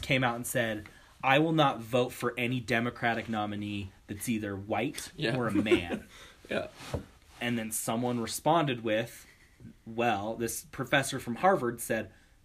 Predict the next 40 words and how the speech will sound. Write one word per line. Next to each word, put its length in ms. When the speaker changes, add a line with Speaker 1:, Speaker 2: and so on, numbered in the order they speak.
Speaker 1:
"Well, 580
this 300
approach 760
is 200
sexist 840
and 180
racist." 600
Speaker 2:
Mm-hmm. 300
Speaker 1:
And 140
this 160
is 80
a 80
professor 420
Speaker 2:
Yeah, 60
Speaker 1:
from 100
Speaker 2:
it 40
is. 40
Speaker 1:
Harvard 420
Speaker 2:
Yeah. 260
Speaker 1:
who 180
is 100
a 80
liberal 520
Speaker 2:
It's 80
Speaker 1:
person, 320
Speaker 2:
liberal, 340
yeah. 80
Speaker 1:
who 120
is 100
a 80
member 400
of 100
the 60
Democratic 560
Party, 260
who 120
is 80
Speaker 2:
Mm-hmm. 60
Speaker 1:
simply 260
saying, 380